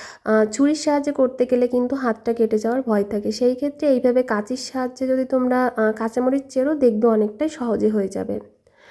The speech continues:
তারপরে চলে এলাম পরবর্তী টিপসে।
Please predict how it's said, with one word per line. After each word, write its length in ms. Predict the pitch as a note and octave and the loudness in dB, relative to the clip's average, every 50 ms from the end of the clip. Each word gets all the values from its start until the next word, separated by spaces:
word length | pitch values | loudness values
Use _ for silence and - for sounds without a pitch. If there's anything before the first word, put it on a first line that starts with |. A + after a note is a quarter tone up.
| - - - - - - - _ _ | -20 -20 -20 -20 -20 -20 -20 _ _
তারপরে 380 | C#4 C#4 C#4+ C#4 D#4 D#4 D#4 | 0 0 2 4 4 2 4
চলে 240 | D#4 D#4 D4+ C#4+ D4 | 4 2 4 4 4
এলাম 180 | D4 D#4+ F4 F4+ | 4 4 2 2
পরবর্তী 520 | - D4 B3 A3+ A3 G#3+ G#3+ G#3+ - A3+ | 2 2 2 4 2 2 0 0 -2 0
টিপসে। 680 | A3+ A3 G#3 G#3 - - - G#3 G3 G#3 - - - | 2 2 0 0 -4 -6 -6 -6 -6 -6 -8 -12 -18